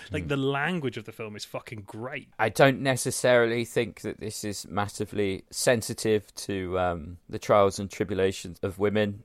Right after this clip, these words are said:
Speaker 2: I think there's a couple of elements here that maybe push away from that reading of it, but I
Speaker 1: Are you talk-, are you talking about the bit that could have been lifted out of Bird with the Crystal Plumage?
Speaker 2: Well, uh, yeah, am-, amongst other <laughs> things, yeah. Um,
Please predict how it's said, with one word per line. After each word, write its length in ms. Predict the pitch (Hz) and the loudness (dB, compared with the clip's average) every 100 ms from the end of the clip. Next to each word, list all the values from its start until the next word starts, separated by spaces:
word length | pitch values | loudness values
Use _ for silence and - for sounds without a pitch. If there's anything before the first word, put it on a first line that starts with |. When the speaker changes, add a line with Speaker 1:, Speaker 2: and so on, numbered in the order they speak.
| _ | _
Speaker 2:
I 100 | 101 | -10
think 260 | 101 - - | -10 -10 -8
there's 260 | 82 - | -8 -6
a 100 | - | -10
couple 340 | - - 196 185 | -10 -6 -4 -2
of 80 | 139 | 0
elements 480 | 120 104 101 - | 2 0 -4 -6
here 220 | - 104 101 | -2 0 0
that 180 | 107 | -4
maybe 460 | 107 101 95 98 110 _ _ _ | -6 -6 -4 -4 -6 _ _ _
push 220 | - 117 | -6 -4
away 260 | 92 87 101 | -2 0 -2
from 240 | - 107 | -2 -6
that 200 | 87 - _ - | -6 -8 _ 0
reading 400 | 120 120 120 110 | 2 4 4 4
of 140 | 110 | 4
it, 280 | 117 107 - - - | 4 2 -4 -8 4
but 300 | 107 92 - | 6 6 0
I 240 | - 107 92 | -2 -2 0
Speaker 1:
Are 60 | 131 | -6
you 100 | 127 | -4
talk-, 260 | 147 - - 160 | -4 -4 -10 -14
are 60 | - - | -12 -10
you 180 | 156 165 | -6 -2
talking 260 | 170 170 | -2 -2
about 240 | 147 143 147 | -2 -2 -2
the 60 | 135 | -2
bit 260 | 147 127 | -2 -2
that 160 | 139 135 - | -8 -8 -6
could 180 | 143 123 | -6 -6
have 120 | 131 | -6
been 160 | 123 | -6
lifted 340 | 127 127 131 123 | -6 -8 -6 -2
out 200 | 120 - | -2 -4
of 340 | 123 117 - | -6 -8 -10
Bird 120 | 143 123 | -6 -6
with 80 | |
the 60 | 113 | -6
Crystal 220 | 123 131 | -10 -10
Plumage? 580 | 147 117 113 107 175 - _ _ - | -6 -6 -6 -10 -10 -12 _ _ -2
Speaker 2:
Well, 440 | 151 156 135 123 - | 10 12 12 12 8
uh, 160 | 143 98 | 6 8
yeah, 340 | 131 92 90 - | 8 8 6 0
am-, 140 | 120 127 - | 4 6 6
amongst 400 | 131 123 113 131 | 6 6 6 4
other 180 | 107 110 | 4 6
<laughs> 20 | |
things, 580 | - 202 - 151 139 139 | 10 10 10 0 -4 4
yeah. 320 | 117 101 92 - | 8 8 6 4
Um, 840 | 135 123 120 117 160 135 170 143 | 8 12 12 10 4 -2 -4 -4